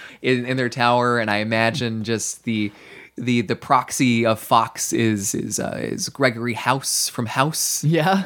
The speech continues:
Speaker 1: He's just up there. He embodies all of Fox, and he's just watching from his tower.
Speaker 2: <laughs> His
Speaker 1: Taking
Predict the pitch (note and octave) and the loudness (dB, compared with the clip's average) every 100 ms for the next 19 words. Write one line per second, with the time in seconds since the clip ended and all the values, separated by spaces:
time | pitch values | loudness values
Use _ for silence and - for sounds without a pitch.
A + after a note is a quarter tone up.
0 | - D3+ C#3+ D3+ C#3+ C#3+ C3+ C#3+ B2 B2 | -2 0 2 2 2 2 2 2 0 0
1 | C#3 B2+ C3 C#3 A#2+ A#2 A2+ A2 - A2 | -2 2 2 2 4 4 4 2 2 4
2 | A2+ - - A2 G#2+ G#2 G#2+ A2 G#2+ G#2+ | 2 -2 -6 -4 -4 -4 -6 0 4 4
3 | - G#2 G#2 F#2+ F2 - - G2+ G2+ G2 | 0 -6 -8 -6 -6 -4 2 4 6 2
4 | F#2+ - - - - F#3 D3+ - - - | -2 -12 -20 -12 0 2 2 -2 -8 0
5 | F3+ | 0